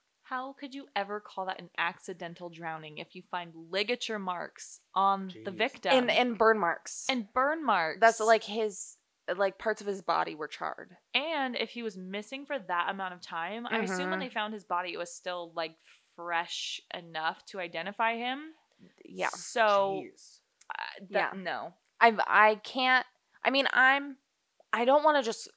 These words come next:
Speaker 3: totally, like, hop on this bandwagon that, like, these, this cell of serial killers exists.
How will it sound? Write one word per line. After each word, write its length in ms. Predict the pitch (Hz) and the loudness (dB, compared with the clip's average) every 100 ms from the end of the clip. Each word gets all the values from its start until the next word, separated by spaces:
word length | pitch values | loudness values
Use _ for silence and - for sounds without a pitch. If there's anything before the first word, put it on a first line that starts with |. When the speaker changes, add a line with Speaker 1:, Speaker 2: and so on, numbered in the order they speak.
| - | -18
Speaker 3:
totally, 400 | - 233 220 208 190 | -4 2 2 2 4
like, 180 | 170 | 2
hop 360 | 165 185 175 180 | 2 2 2 2
on 140 | 170 | 0
this 160 | 170 165 | -2 -8
bandwagon 840 | - 165 156 156 156 139 151 147 160 | -6 -2 -2 -2 -4 -4 -6 -4 0
that, 220 | 151 - | 0 2
like, 220 | 180 - | -2 -2
these, 400 | 175 170 - - | -8 -6 -8 -10
this 460 | 170 170 170 - - | -6 -4 -4 -6 -10
cell 420 | - - 175 170 170 | -6 0 2 2 0
of 80 | - | -2
serial 380 | 170 160 151 | -2 0 0
killers 400 | - 170 165 160 | -2 -4 -4 -4
exists. 460 | 165 160 147 - | -8 -4 -4 -4